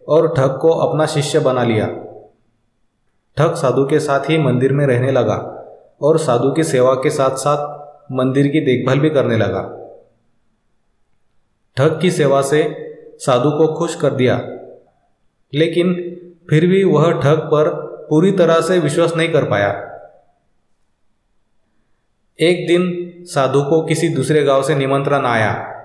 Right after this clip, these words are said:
और वह शिष्य के साथ जाने के लिए तैयार हो गया। साधु ने अपने धन को भी अपनी पोटली में बांध लिया। रास्ते में उन्हें एक नदी मिली। साधु ने सोचा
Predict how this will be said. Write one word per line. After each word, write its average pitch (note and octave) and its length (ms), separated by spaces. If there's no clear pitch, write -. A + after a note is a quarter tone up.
और E3+ 160
वह D#3 240
शिष्य D#3 360
के D3+ 160
साथ D#3 300
जाने B2+ 280
के C#3 100
लिए C#3+ 200
तैयार C3+ 200
हो A#2+ 140
गया। G#2 280
साधु C3+ 360
ने D#3+ 180
अपने D3+ 320
धन C#3 260
को D3+ 200
भी D#3 120
अपनी D3 280
पोटली D3 420
में D3+ 160
बांध B2+ 260
लिया। C3 200
रास्ते B2 340
में D3 140
उन्हें C#3 300
एक C#3+ 220
नदी B2+ 200
मिली। - 600
साधु C3 340
ने D#3 120
सोचा D3 340